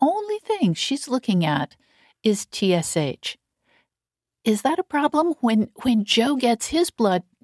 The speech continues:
tested for his hyperthyroidism condition, his doctor is looking at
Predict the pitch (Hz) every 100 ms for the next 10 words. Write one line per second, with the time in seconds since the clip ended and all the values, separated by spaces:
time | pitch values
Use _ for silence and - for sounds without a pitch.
0 | _ - 190 - - 160 - - 202 196
1 | 214 202 - 220 214 _ 226 - 339 320
2 | 214 196 175 165 165 165 156 151 151 -
3 | 165 160 143 - 160 202 _ _ _ -
4 | - - 277 254 208 208 208 196 185 180
5 | - 180 196 196 185 180